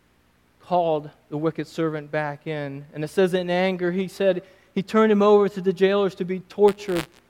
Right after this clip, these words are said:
until he made full payment. At the end of this parable, Jesus says in Matthew eighteen, "This is how my Father will treat each of you unless you forgive your brother from the heart."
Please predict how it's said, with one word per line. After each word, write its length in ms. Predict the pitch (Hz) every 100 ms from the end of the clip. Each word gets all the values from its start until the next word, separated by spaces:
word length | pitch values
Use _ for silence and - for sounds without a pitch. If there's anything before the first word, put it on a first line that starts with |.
| _
until 360 | 170 170 190 175
he 120 | 180
made 380 | 170 170 165 160 _ _ _
full 220 | - 165 156
payment. 540 | - 151 143 139 123 _ _ _ _ _ _ _ _ _ _ _ _ _ _ _ _ _ _ _
At 140 | 147
the 140 | 165 175
end 160 | 185
of 80 | 175
this 160 | 175 165
parable, 500 | - 175 165 165 151
Jesus 420 | 151 170 160 165
says 460 | - 180 165 156 _ _ -
in 160 | 160
Matthew 440 | 160 160 156 165 160
eighteen, 600 | 156 - 170 165 160 151
"This 240 | 190 196
is 160 | 196 180
how 480 | - 165 160 160 - _ _
my 120 | 160
Father 540 | 151 - 160 156 151 147
will 180 | 147
treat 440 | 139 - 165 151 - _
each 280 | 170 175 -
of 160 | 156 143
you 340 | 139 139 135 - _ -
unless 500 | 147 147 143 - -
you 80 | 135
forgive 580 | - 135 135 135 127 131 _ _ _
your 160 | 127 127
brother 480 | 127 127 123 113 113 127 123 - _
from 200 | - 123
the 80 | 110
heart." 400 | - - 98 117